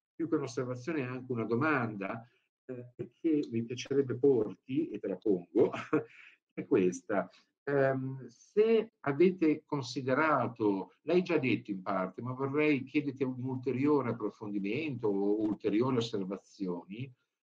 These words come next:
come ovviamente c'è un segno grafico, dunque un segno estetico, che va a riempire un vuoto, va a riempire un muro, va a riempire, no,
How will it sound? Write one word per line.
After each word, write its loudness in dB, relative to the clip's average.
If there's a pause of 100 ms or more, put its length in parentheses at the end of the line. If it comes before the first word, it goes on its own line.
(120)
come 2 (160)
ovviamente 2
c'è 0
un 2
segno 2
grafico, 2
dunque 2
un -2
segno 0
estetico, -6 (340)
che 2
va 4
a 6
riempire 6
un 6
vuoto, 4
va 2
a 6
riempire 2
un 0
muro, 2
va -2
a 0
riempire, 0
no, -4